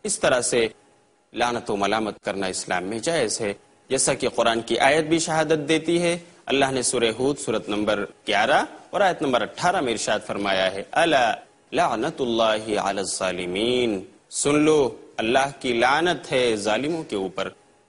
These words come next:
देखिए किसी खास शख्स का, जैद का, अम्र का, बकर का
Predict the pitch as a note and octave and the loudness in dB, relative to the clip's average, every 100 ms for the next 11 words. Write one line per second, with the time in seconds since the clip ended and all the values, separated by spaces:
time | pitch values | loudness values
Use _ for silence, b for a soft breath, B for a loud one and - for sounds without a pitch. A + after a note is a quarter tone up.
0 | - A#2+ - G3 - C#3 A#2+ - B2+ D#3 | -6 -4 -2 -2 0 0 -2 2 2 2
1 | - - - G3+ - - C3 A2 - _ | -2 -4 -2 0 0 0 2 2 -2 _
2 | _ - A2 C3 E3+ - - D3 A2+ - | _ -6 0 4 4 2 2 2 2 -4
3 | - - B2 F#3 E3+ - C#3+ A2+ - - | -18 -4 0 0 0 2 2 2 -2 -16
4 | - A2+ C3 F3 E3 E3 D#3+ B2 | -14 -6 -2 0 0 2 2 2